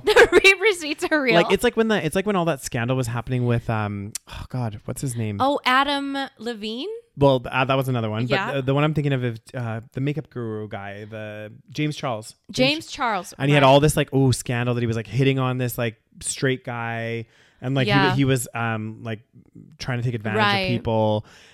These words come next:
Speaker 2: And then I, I saw recently more stuff came out about
Speaker 1: Of
Speaker 2: him.
Speaker 1: course.
Speaker 2: And it was, like, more screenshots on Instagram where he was sliding into some people's D Ms.
Speaker 1: Right.
Speaker 2: And I'm like, I don't know if it was him. Who knows? But I'm like, buddy.
Speaker 1: Just,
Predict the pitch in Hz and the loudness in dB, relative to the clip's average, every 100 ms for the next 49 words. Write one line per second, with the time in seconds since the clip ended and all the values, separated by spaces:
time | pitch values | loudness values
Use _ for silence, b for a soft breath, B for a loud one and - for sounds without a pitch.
0 | B - 151 165 170 185 160 202 208 147 | B 0 2 4 2 2 -2 -2 0 0
1 | 165 139 123 135 185 - 117 110 123 110 | 2 0 2 4 4 0 -6 -6 -6 -4
2 | 107 104 104 226 180 214 123 135 135 127 | -2 -4 0 0 2 0 2 2 2 0
3 | 135 139 151 - 151 151 156 139 127 131 | 0 0 0 -2 -2 0 0 -2 -2 -4
4 | 139 151 151 123 110 113 123 110 - - | -4 -4 -4 -4 -4 -2 0 -2 -6 -4
5 | 123 131 127 123 123 127 113 113 107 107 | -2 -2 -4 -6 -6 -6 -6 -6 -6 -6
6 | 156 196 254 254 226 - - 190 202 196 | -6 2 6 6 6 0 -6 -4 -2 -2
7 | - _ - 214 247 170 120 131 143 147 | -4 _ 0 2 2 0 0 2 2 0
8 | - 165 170 104 113 113 b b 156 185 | 2 2 4 2 -2 -6 b b 0 0
9 | 156 - 165 147 127 _ _ _ - _ | 0 -10 -8 -8 -14 _ _ _ -20 _
10 | _ - 247 - - | _ -8 -8 -8 -16